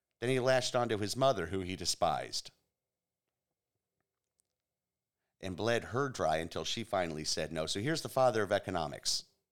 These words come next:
of, of the, the communist form of economics. But the economics, I believe, in my view, for Karl Marx was just a vessel.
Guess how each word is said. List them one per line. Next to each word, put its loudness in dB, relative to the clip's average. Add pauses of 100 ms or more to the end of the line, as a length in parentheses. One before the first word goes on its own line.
(160)
of, -2
of 0
the, -6
the -4
communist -2
form 0
of -8 (320)
economics. -2 (3250)
But -6
the 0
economics, 0
I 6
believe, 0
in -4
my 2
view, -2 (480)
for -14
Karl 4
Marx 2
was -4
just -4
a -2
vessel. -4